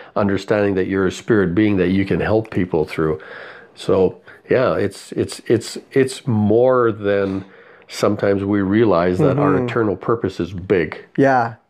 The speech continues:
Speaker 2: And,
Speaker 1: Right.
Speaker 2: and being eternal beings, spirit beings, with this human shell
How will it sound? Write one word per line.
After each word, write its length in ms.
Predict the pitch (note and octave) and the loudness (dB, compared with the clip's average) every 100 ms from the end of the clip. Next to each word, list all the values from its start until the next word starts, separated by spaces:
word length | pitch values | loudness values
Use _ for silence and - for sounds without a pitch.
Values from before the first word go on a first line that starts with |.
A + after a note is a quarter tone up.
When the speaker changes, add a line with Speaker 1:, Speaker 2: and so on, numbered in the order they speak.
| - | -2
Speaker 2:
And, 160 | D3+ | 2
Speaker 1:
Right. 120 | D3+ D3+ | 2 2
Speaker 2:
and 240 | D3+ C3+ | 0 0
being 320 | C#3+ D#3+ D#3+ | 2 2 2
eternal 680 | D3+ C#3+ C3+ - C#3+ D3 C#3+ | 0 0 -2 -2 2 4 2
beings, 840 | B2+ A#2 C#3 C3 A#2+ C3+ G3 - - - - - | 0 -2 0 2 2 2 0 -2 -10 -20 -20 -16
spirit 840 | - - - - D3+ E3 D#3+ - C3 | -8 -4 -4 2 4 4 4 0 -2
beings, 640 | C3+ B2 A#2 D#3 G3 - - - - - _ _ _ - | 0 2 2 0 -2 -6 -16 -20 -20 -20 _ _ _ -4
with 280 | D#3 D3+ C#3+ | 2 2 4
this 180 | C3+ - | 0 0
human 540 | - - F3+ F#3 D#3 | -4 2 4 4 2
shell 760 | - - D#3+ B2 A2 C#3+ A3 | 0 0 2 2 2 0 -2